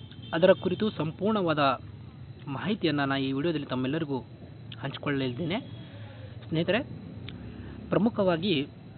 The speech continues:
ಅನುದಾನಿತ ಪ್ರೌಢಶಾಲೆಗಳಲ್ಲಿ ಶಿಕ್ಷಕರ ಹುದ್ದೆಗಳು ಇತ್ತೀಚೆಗೆ ಬಿಡ್ತಾ ಇರತಕ್ಕಂಥದ್ದು ತಮ್ಮೆಲ್ಲರಿಗೂ ಗೊತ್ತಿರುವ ವಿಚಾರ. ವಿವಿಧ ಪತ್ರಿಕೆಗಳಲ್ಲಿ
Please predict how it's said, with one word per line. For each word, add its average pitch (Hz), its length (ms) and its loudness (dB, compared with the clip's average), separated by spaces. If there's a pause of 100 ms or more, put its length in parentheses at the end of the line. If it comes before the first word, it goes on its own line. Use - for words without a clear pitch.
ಅನುದಾನಿತ 196 520 0
ಪ್ರೌಢಶಾಲೆಗಳಲ್ಲಿ 151 920 0
ಶಿಕ್ಷಕರ 190 480 -2
ಹುದ್ದೆಗಳು 147 560 0 (460)
ಇತ್ತೀಚೆಗೆ 151 760 -2
ಬಿಡ್ತಾ 165 240 2
ಇರತಕ್ಕಂಥದ್ದು 131 680 -2
ತಮ್ಮೆಲ್ಲರಿಗೂ 135 460 0
ಗೊತ್ತಿರುವ 127 340 -2
ವಿಚಾರ. 104 300 -6 (1400)
ವಿವಿಧ 151 220 2
ಪತ್ರಿಕೆಗಳಲ್ಲಿ 135 680 -2